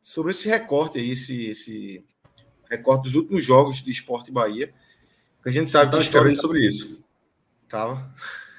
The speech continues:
Speaker 1: <laughs> A gente sabe que
Speaker 2: Exatamente sobre isso.
Speaker 1: historicamente
Speaker 2: Eu não
Speaker 1: o Bahia
Speaker 2: coloquei
Speaker 1: tem mais
Speaker 2: no plano.
Speaker 1: vitórias, mas nos últimos, no recorte dos últimos jogos aí,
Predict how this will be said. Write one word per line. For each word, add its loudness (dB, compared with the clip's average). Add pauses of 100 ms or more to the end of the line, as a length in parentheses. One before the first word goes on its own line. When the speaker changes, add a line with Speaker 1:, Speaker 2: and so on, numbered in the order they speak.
(140)
Speaker 1:
<laughs> -12
A -6
gente -2
sabe 6
que 4
Speaker 2:
Exatamente 4
sobre 2
isso. -
Speaker 1:
historicamente 0
Speaker 2:
Eu 4
não -
Speaker 1:
o 4
Bahia 6
Speaker 2:
coloquei -
Speaker 1:
tem 2
mais 2
Speaker 2:
no -2
plano. -4
Speaker 1:
vitórias, -6 (420)
mas -2
nos -2
últimos, -2
no 0
recorte 2
dos -8
últimos -6
jogos 0
aí, -4